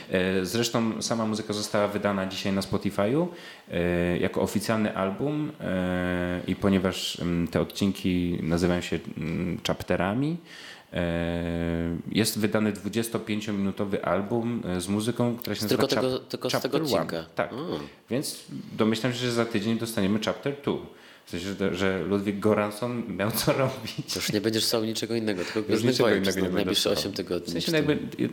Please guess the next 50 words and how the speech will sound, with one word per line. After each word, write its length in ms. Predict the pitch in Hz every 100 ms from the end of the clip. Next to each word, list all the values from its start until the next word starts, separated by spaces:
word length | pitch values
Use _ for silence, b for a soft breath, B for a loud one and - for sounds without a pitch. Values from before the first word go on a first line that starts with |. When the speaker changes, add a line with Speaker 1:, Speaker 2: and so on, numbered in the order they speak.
| 123
Speaker 1:
mi 120 | 123
w 100 | 120
ogóle 180 | 131 104
nie 120 | 95
grozi 260 | 90 87 90
słuchanie 300 | - 87 85
niczego 220 | 85 85
innego, 240 | 85 82
bo 60 | 82
ja 40 |
oprócz 180 | 80 -
tego 180 | - 85
tylko 340 | - 90 87 -
lasu 340 | 92 87 -
słucham 420 | - 85 - 104 -
i 100 | 87
ćwierkania, 640 | - - - 85 82 82 - 82 85
e, 40 | 85
zwierzątek. 580 | 80 85 80 80 127 131 B -
Speaker 2:
A 40 |
to 120 | 87 110 - -
fajny 240 | - 123
pomysł 320 | - 101 80 -
z 40 |
tym 200 | 80 80
wypuszczeniem 500 | 80 - - 82 73
tego, 240 | - -
no. 120 | 82 104 131
Speaker 1:
Bardzo. 600 | 78 104 92 73 - 82 -
Bardzo 240 | 101 110
mi 80 | 117
się 80 | 110
to 80 | 104
spodobało 420 | - 95 90 101
i 40 |
bardzo 240 | 95 95 98
się 120 | -
oczywiście 320 | 92 98 -
ucieszyłem, 460 | 95 104 - 98 92
bo 80 | 90
tak, 360 | 95 - -
bo 320 | 87 101 107
znowu 280 | 98 120 113
jest 120 | 117
tak 100 | -
Speaker 2:
Dobrze 160 | 139 190
naoliwiona 440 | 147 139 139 127
ta 120 | 107 95
machina 340 | 92 95 90
Disneya. 420 | 90 - 90 78